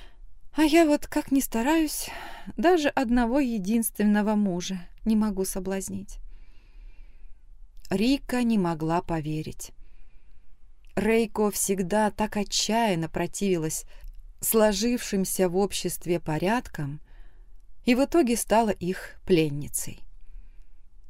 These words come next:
Стены комнаты начали сжиматься, давить на плечи. «Ты была права. Не надо было мне так легко отказываться от любимой работы.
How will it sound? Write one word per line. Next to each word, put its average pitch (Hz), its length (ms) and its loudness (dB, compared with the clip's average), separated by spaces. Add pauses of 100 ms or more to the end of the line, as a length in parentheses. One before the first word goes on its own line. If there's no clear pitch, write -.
(120)
Стены 208 400 2
комнаты 196 540 4
начали 180 500 2
сжиматься, 214 1000 0 (200)
давить 165 420 2
на 160 120 0
плечи. 151 600 -6 (1500)
«Ты 392 180 8
была 247 320 2
права. 180 560 -4 (960)
Не 302 140 8
надо 311 280 6
было 226 220 2
мне 214 280 4
так 233 320 2
легко 226 380 4
отказываться 208 760 0
от 202 120 -4
любимой 214 400 0
работы. 220 460 -4